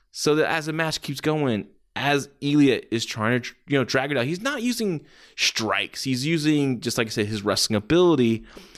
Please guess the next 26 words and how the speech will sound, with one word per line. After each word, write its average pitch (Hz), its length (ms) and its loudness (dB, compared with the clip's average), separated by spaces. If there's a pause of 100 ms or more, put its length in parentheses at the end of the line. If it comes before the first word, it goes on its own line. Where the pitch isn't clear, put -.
(120)
But 175 140 2
Nathan 180 420 -2
Frazier 170 320 -2
finally 156 920 0 (380)
gets 165 240 -2
to - 280 -2
his 147 180 2
feet, 147 460 0
is 104 220 -6
able 156 320 2
to, 131 520 2
uh, 90 320 -4 (760)
bob 139 340 -4
and 110 220 -8
weave 151 760 4
and 101 180 -2
avoid 139 600 2
the, 107 120 -2
some 113 200 -2
of 110 60 -2
the 110 60 2
big 113 200 0
strikes 135 380 0
from 120 140 -4
Nathan 120 260 0
Frazier. 170 680 0